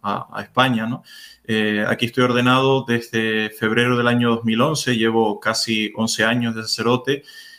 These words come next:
eh, en donde, pues, todo mi trabajo siempre ha sido en torno a parroquias, ¿no? Los primeros años de sacerdote sí que llevé, eh, como capellán uno de los hospitales de la diócesis, pero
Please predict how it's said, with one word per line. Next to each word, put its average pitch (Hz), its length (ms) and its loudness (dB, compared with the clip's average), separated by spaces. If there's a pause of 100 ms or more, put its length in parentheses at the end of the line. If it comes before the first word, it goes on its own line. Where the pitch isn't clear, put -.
(140)
eh, 107 540 2
en 113 100 2
donde, 110 420 2 (260)
pues, 113 180 -2
todo 127 160 4
mi 135 100 4
trabajo 131 340 2
siempre 123 300 0
ha - 20 2
sido 127 580 2
en 113 120 0
torno 110 480 0
a 101 100 -4
parroquias, 107 540 2
¿no? 139 160 -4
Los 113 120 -6
primeros 117 360 2
años 123 260 2
de 117 60 -4
sacerdote 120 360 0
sí 123 160 -6
que 117 140 0
llevé, 117 400 4 (380)
eh, 113 160 -2
como 110 180 0
capellán 117 720 0
uno 120 200 2
de 117 40 4
los 113 140 0
hospitales 127 640 -2
de 107 80 -8
la 107 100 -4
diócesis, 135 580 -4 (480)
pero 113 720 0